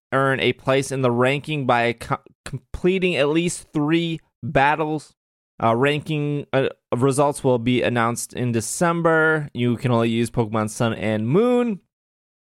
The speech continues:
You are allowed to use Ash Greninja. Same Pokemon allowed.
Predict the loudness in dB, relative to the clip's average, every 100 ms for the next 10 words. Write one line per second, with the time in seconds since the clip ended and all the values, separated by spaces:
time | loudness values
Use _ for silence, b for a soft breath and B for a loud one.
0 | _ 0 2 4 4 4 2 2 0 -2
1 | 0 0 0 0 0 -2 -2 -2 0 0
2 | 2 2 2 -2 -8 _ _ _ _ -16
3 | -2 0 0 0 0 0 -2 -6 -2 -2
4 | 0 0 2 2 2 4 4 4 4 4
5 | 2 2 0